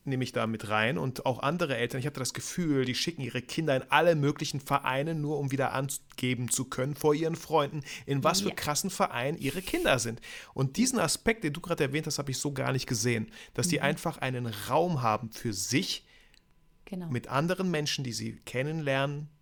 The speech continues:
Speaker 1: wo Papa und Mama nichts zu tun haben, wo, „Hey, ihr Helikoptereltern, bleibt mal in eurem Helikopter,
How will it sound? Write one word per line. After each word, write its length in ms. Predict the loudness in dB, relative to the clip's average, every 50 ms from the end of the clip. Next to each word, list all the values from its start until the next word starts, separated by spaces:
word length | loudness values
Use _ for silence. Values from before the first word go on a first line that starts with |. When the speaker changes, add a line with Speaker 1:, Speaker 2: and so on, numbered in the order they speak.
| _ -10
Speaker 1:
wo 100 | -8 -8
Papa 300 | -4 -2 0 0 2 0
und 140 | 0 2
Mama 280 | 2 2 2 2 2 2
nichts 300 | 2 0 -2 -2 -4 -4
zu 160 | -4 -4 -6
tun 420 | -6 -6 -4 -2 0 0 2 2 4
haben, 300 | 4 4 2 2 -2 -6 -10 -16 -20 _ _
wo, 160 | -2 -2 0
„Hey, 380 | 0 2 2 2 2 0 -2 -4
ihr 140 | -2 0 2
Helikoptereltern, 880 | 2 2 2 2 2 0 0 0 2 2 2 2 2 0 0 0 0 -2 -2
bleibt 380 | 0 2 2 2 2 0 0 -2
mal 200 | -2 -2 0 -2
in 120 | -2 0
eurem 260 | 0 0 2 2 0 0
Helikopter, 640 | 2 0 0 0 0 -2 -2 0 2 4 2 2